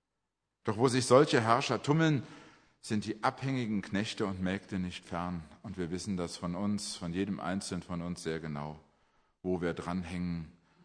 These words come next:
wo wir an der Nadel hängen, sage ich's jetzt mal. Und was ist mit allem,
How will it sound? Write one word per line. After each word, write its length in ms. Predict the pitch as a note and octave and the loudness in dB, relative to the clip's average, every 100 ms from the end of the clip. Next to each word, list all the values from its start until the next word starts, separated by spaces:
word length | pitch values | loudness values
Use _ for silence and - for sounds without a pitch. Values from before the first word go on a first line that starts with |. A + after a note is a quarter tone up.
| - | -8
wo 180 | F2 F2 | -2 0
wir 100 | D2+ | 0
an 140 | F2 | 0
der 120 | E2 | 0
Nadel 440 | E2+ E2+ G2 F2+ D#2 | 0 0 0 -2 -4
hängen, 240 | E2+ E2+ | -6 -6
sage 300 | D#2 D#2 D#2+ | -6 -6 -8
ich's 140 | D#2 | -10
jetzt 240 | D#2+ - E2 | -10 -10 -10
mal. 280 | D2+ D2 D2 - _ _ _ _ _ _ _ _ _ _ _ _ _ _ _ _ _ _ _ _ _ - _ _ | -10 -10 -12 -18 _ _ _ _ _ _ _ _ _ _ _ _ _ _ _ _ _ _ _ _ _ -20 _ _
Und 180 | - G#2 | -4 2
was 180 | A#2+ C3 | 2 2
ist 240 | C3+ - | -2 -2
mit 180 | A#2 G#2 - | -4 -4 -2
allem, 400 | A2 A#2+ A2 | 0 4 2